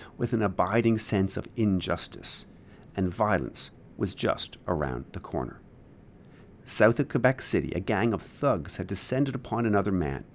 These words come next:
and beat him to death. The victim, to be fair, was a, a bit of a thug himself. There are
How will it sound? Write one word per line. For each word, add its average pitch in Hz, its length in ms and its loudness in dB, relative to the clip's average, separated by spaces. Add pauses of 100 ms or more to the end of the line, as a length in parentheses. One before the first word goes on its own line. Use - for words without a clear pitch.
(400)
and 98 240 0
beat 135 240 -2
him 113 220 0
to 104 120 -4
death. - 460 -2 (680)
The 107 80 0
victim, 107 480 0 (200)
to 135 60 -2
be 131 120 4
fair, 98 340 0
was 120 180 2
a, 127 140 0 (220)
a - 100 -4
bit 151 160 0
of 147 100 4
a 123 60 2
thug 123 340 0
himself. - 680 -2 (500)
There 123 140 0
are 113 180 0